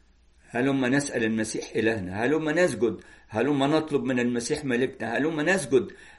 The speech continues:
هلم نتضرع إلى المسيح مخلصنا." خدتها من الإيه؟ من الآية دي. يعني كل صلوة أنت بتصليها في الأجبية أو في القداس لها reference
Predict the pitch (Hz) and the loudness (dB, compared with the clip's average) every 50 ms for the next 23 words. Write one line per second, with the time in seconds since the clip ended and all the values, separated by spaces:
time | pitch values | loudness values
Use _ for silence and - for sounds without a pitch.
0 | _ - 110 120 135 160 170 160 143 143 139 - 139 123 131 185 185 175 156 143 | _ -2 0 2 2 2 2 2 2 2 2 2 0 4 6 6 8 8 6 4
1 | - - 131 123 123 123 117 113 110 - 131 120 - 131 113 104 - - 101 101 | 4 2 0 0 0 0 -2 -4 -4 -6 -6 -6 -6 -6 -8 -6 -4 -6 -6 -4
2 | 104 104 95 - - - - - - - - _ _ _ _ _ _ _ - - | -4 -6 -6 -8 -14 -16 -16 -18 -18 -20 -20 _ _ _ _ _ _ _ -6 -4
3 | 113 113 147 165 165 - 135 127 123 113 113 113 110 101 85 - 104 110 110 107 | 0 0 0 0 0 -2 -2 -2 0 -2 -2 -2 -2 -4 -4 -2 0 2 2 2
4 | 104 104 - - - - _ _ 107 107 117 - - 135 131 120 113 123 123 123 | 0 -2 -8 -18 -20 -20 _ _ -2 -2 -2 0 4 4 4 4 4 2 2 4
5 | 117 113 117 123 123 120 - - - - - 277 262 233 220 196 185 170 - - | 4 4 2 2 0 -2 -6 -8 -6 -2 2 2 2 4 4 4 4 4 4 4
6 | - 190 190 185 185 156 127 - - - - - - - - - - _ 139 151 | 6 6 8 8 8 6 6 4 -4 -12 -18 -20 -20 -20 -20 -20 -8 _ -2 -2
7 | 156 - 160 151 156 151 - - 160 156 151 175 208 214 180 127 117 - - - | 0 0 0 0 0 -2 0 0 0 2 4 4 4 4 4 2 -2 -6 -8 -14
8 | - - - - - - - - 120 - - - 143 127 131 170 190 185 165 - | -20 -20 -20 -20 -20 -16 -6 -4 -4 -2 -2 -2 -2 0 4 4 6 6 6 6
9 | 156 151 147 - 151 - 135 139 127 139 175 180 196 208 196 - - - - - | 4 4 4 2 -2 -2 -2 -2 2 2 4 4 4 0 0 -4 -8 -10 -14 -20
10 | - - _ - - - 117 147 180 190 185 196 196 202 196 - - - _ _ | -20 -20 _ -16 -6 -2 2 2 4 4 4 2 0 0 -2 -6 -16 -20 _ _
11 | _ _ _ - _ _ _ _ _ _ _ _ _ _ - 127 156 196 220 214 | _ _ _ -20 _ _ _ _ _ _ _ _ _ _ 2 6 8 8 8 6
12 | - 160 156 147 135 120 113 113 107 - - - - - - | 4 2 4 4 4 4 2 -2 -4 -6 -6 -6 -8 -10 -12